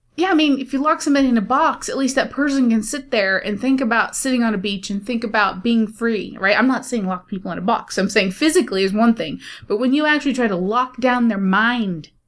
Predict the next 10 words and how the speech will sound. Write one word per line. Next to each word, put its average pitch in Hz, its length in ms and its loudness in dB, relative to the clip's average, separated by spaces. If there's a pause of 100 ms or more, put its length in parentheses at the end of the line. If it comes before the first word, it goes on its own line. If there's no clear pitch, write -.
(540)
because 226 220 -2
you're 269 100 2
so 262 540 0 (360)
full 302 260 -2
of 226 80 0
yourself, 196 760 -4 (1400)
it's 254 260 -6
really 311 260 4
perverse. 220 760 0
Like, 202 440 -2